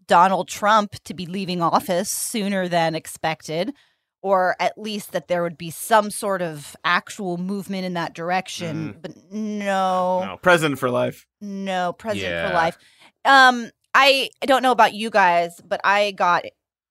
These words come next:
Speaker 1: rapidly frustrated last week and weekend as it started off with, "We are filing articles of impeachment now." And then it became, "We are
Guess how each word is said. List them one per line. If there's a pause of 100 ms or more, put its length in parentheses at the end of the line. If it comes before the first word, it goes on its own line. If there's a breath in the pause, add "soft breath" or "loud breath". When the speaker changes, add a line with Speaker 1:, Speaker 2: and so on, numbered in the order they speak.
Speaker 1:
rapidly
frustrated
last
week (220)
and
weekend (420)
as
it
started
off
with,
"We
are
filing
articles
of
impeachment
now." (280 soft breath)
And
then
it
became,
"We
are